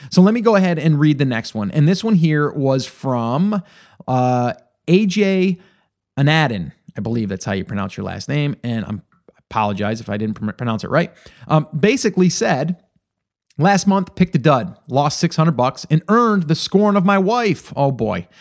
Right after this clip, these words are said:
<laughs> All right. Uh, "This month, convinced her to bankroll me again, spent eight hundred dollars on second product, and it, it is in F B A warehouse as of yesterday's,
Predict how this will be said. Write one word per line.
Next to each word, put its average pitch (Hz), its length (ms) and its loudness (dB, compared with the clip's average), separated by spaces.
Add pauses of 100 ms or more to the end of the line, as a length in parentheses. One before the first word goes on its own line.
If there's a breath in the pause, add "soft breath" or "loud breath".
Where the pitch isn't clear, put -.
<laughs> - 280 -8
All 170 80 6
right. 151 260 0 (360 loud breath)
Uh, 156 140 6
"This 240 220 4
month, 240 260 0
convinced 208 360 4
her - 60 0
to 180 80 4
bankroll 190 480 2
me 180 140 2
again, 131 380 0
spent 143 360 0
eight 196 160 0
hundred 185 180 2
dollars 160 300 2
on 120 100 -4
second 147 380 -2
product, 139 400 0
and 131 180 -2
it, 160 260 0
it 151 120 2
is 139 120 0
in 151 200 2
F 170 180 -2
B 170 140 2
A - 20 2
warehouse 139 400 0
as 131 220 -2
of 113 80 -4
yesterday's, 139 480 -2